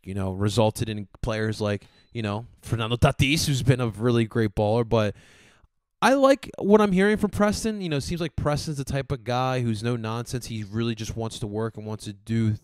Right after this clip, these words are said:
things the right way. He's just really right now trying to get everyone on the same page, and it's definitely gonna take some time. But it is interesting to hear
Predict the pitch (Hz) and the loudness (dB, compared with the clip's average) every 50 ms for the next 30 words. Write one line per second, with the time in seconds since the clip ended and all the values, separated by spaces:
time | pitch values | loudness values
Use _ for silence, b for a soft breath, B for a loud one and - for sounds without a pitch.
0 | - - - 110 107 107 101 - - 101 90 101 104 104 101 - - 101 110 113 | -10 -10 -8 -8 -8 -8 -10 -10 -10 -8 -8 -8 -8 -8 -8 -8 -8 -8 -6 -4
1 | 113 110 110 104 B B B B B B B B B - 131 120 - 123 120 - | -4 -4 -4 -6 B B B B B B B B B -8 -8 -6 -6 -6 -6 -2
2 | - 127 131 131 131 127 120 120 120 120 117 113 - 127 117 117 110 113 113 110 | 2 2 4 4 4 2 0 -4 -6 -6 -6 -6 -6 -6 -8 -8 -8 -8 -8 -6
3 | 110 110 110 110 107 107 104 101 - - 120 107 107 101 - 131 123 120 117 117 | -6 -6 -6 -6 -6 -8 -10 -10 -10 -8 -8 -8 -8 -6 -4 -4 -2 -2 -4 -4
4 | 113 104 110 104 101 b b b b b b - 131 - - - - 147 131 - | -4 -4 -6 -8 -8 b b b b b b -4 -4 -4 -4 -2 -2 -2 0 0
5 | 139 123 127 123 - - 123 110 - - 113 - - 143 135 143 135 123 113 131 | 0 0 -2 -2 -2 -4 -4 -4 -6 -10 -10 -6 -4 -2 -2 -2 -2 -2 0 0
6 | 139 156 180 190 165 185 170 - 147 - 165 143 - - 120 - - - 165 160 | 2 2 2 2 2 0 -2 -4 -6 -8 -10 -10 -10 -14 -16 -14 -12 -8 -6 -4
7 | 156 147 139 123 113 | -2 -2 -2 -2 -4